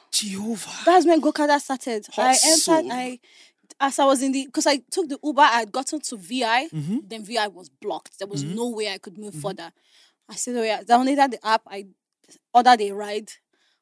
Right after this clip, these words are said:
Speaker 2: On what? That's my first and last time
Speaker 1: On
Speaker 2: I
Speaker 1: Third
Speaker 2: entered
Speaker 1: Mainland Bridge.
Speaker 2: bike.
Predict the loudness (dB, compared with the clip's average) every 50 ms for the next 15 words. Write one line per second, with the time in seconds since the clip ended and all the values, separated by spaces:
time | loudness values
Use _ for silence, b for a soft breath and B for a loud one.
0 | _ _ -12 -10 -6 -2 -2 -2 -2 0 0 0 0 0 -4 -10 -16 _ _ _
1 | _ _ _ -12 -10 -10 -10 -12 -14 -20 -20 -12 -8 -6 -6 -6 -8 -8 -8 -8
2 | -8 -6 0 0 0 0 0 -6 -10 -10 -8 -2 -2 -2 0 0 0 0 0 4
3 | 4 6 6 4 2 0 -2 -2 0 0 -2 -4 -6 -10 _ -20 -20 _ _ _
4 | _ _ _ _ _ -16 -14 -14